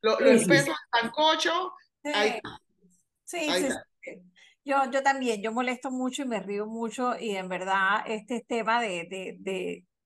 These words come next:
Speaker 3: de chiste constante en mi casa, pero en verdad también al, al momento de, de, de tomar decisión de, de situaciones,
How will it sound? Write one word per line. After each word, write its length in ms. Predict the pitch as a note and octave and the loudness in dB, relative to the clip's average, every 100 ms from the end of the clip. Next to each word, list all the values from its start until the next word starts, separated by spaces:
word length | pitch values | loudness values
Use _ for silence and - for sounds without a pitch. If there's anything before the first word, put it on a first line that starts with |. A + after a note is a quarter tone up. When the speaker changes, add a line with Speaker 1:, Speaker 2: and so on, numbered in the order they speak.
| _ _ - | _ _ -4
Speaker 3:
de 220 | B3 B3+ | 0 0
chiste 420 | B3+ D#4 D4 E4+ | 2 -2 2 0
constante 760 | D4+ A#3+ A3 - C4 B3+ A#3+ C4+ C4+ B3+ | 2 0 0 -2 2 2 0 -2 -2 -2
en 80 | G#3 | -6
mi 140 | F#3+ | -4
casa, 420 | F#3+ F#3+ F#3 G3 | 2 2 2 -2
pero 140 | F#3+ F3+ | -4 -6
en 60 | E3 | -6
verdad 360 | E3+ F3 F3+ F3+ | -6 -2 -2 -2
también 380 | G3+ G#3 F#3 | -4 -4 -4
al, 200 | E3+ E3+ - | -4 -6 -6
al 180 | G3 F#3+ | -8 -6
momento 540 | F#3+ G3 G#3+ G3+ C4+ | -8 -6 -6 0 2
de, 260 | C4+ G3 F#3 | 2 0 -4
de, 280 | F3 F#3 F3+ | -4 -2 -2
de 160 | F#3+ | -2
tomar 360 | G3+ F#3+ G#3+ G#3+ | -2 0 0 0
decisión 580 | C4+ C4+ G3+ A#3+ A#3 A#3+ | -2 -6 -6 -2 -2 0
de, 200 | C4 C4 | -4 -6
de 140 | G#3+ G3+ | -10 -10
situaciones, 680 | - - F#3 A3 A#3+ C4 | -10 -12 -10 -6 -6 -8